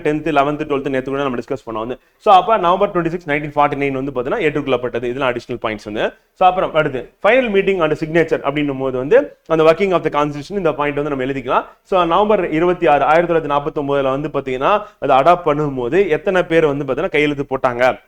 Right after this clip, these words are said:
அப்படின்றது நமக்கு வந்து முக்கியமான ஒரு வேலிடான ஒரு பாயிண்ட் தான் வந்து.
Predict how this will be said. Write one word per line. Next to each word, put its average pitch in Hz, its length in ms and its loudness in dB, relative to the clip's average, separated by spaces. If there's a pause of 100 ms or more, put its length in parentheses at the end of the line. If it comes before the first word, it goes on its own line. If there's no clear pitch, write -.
அப்படின்றது 139 320 -4
நமக்கு 156 280 -4
வந்து 185 280 -4 (140)
முக்கியமான 175 400 2
ஒரு 160 120 2
வேலிடான 151 340 2
ஒரு 147 160 -4
பாயிண்ட் 135 260 -4
தான் 127 140 -4 (120)
வந்து. 123 260 -4